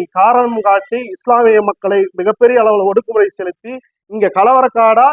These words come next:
இந்த கோவை மாநகரத்தை மாத்தின வேலையை சங்கிகள், அன்றைய சங்கிகள்,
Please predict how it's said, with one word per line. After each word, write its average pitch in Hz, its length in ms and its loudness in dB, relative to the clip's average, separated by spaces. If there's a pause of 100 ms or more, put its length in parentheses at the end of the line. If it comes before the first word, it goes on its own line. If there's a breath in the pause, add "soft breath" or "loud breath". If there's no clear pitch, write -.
இந்த 208 220 -8
கோவை 233 300 2 (140)
மாநகரத்தை 196 580 -4
மாத்தின 247 460 0
வேலையை 202 380 0 (420)
சங்கிகள், 226 500 0
அன்றைய 233 440 0 (380)
சங்கிகள், 208 460 -4